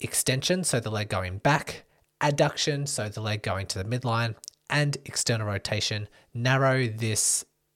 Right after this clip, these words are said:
ischiofemoral space, leading to impingement of the quadratus femoris, which is just a muscle, and the sciatic nerve between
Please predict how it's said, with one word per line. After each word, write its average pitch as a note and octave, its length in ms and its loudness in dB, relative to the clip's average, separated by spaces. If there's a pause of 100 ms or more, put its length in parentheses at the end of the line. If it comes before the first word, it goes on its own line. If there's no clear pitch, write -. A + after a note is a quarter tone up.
(160)
ischiofemoral G2+ 720 0
space, - 460 2 (300)
leading G#2+ 260 0
to - 140 -4
impingement B2 680 -2 (160)
of G2+ 280 -2
the F#2+ 140 -4
quadratus G#2+ 680 0
femoris, G#2+ 520 -4
which - 180 -6
is F#2+ 60 -8
just - 440 0
a F2 60 -6
muscle, F#2 420 -2 (480)
and D#3+ 200 2
the C#3 80 0
sciatic C#3 640 2
nerve B2 320 -2 (200)
between A2 540 -4